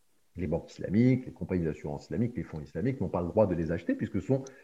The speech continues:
des produits de taux. Et on l'a dit, le taux d'intérêt est interdit en islam. La deuxième chose,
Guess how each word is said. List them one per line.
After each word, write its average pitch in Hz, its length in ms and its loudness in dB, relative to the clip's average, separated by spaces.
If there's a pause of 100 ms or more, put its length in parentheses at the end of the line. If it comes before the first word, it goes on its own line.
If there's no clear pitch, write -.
(380)
des 92 80 -6
produits 92 340 -2
de 92 120 2
taux. 208 320 2
Et 98 80 4
on 85 100 0
l'a 85 120 2
dit, 127 280 2
le 110 140 0
taux 110 140 0
d'intérêt 90 600 0
est 92 120 -6
interdit 85 360 -4
en 95 120 -2
islam. 85 340 -6 (760)
La 87 80 -2
deuxième 101 300 6
chose, 139 480 0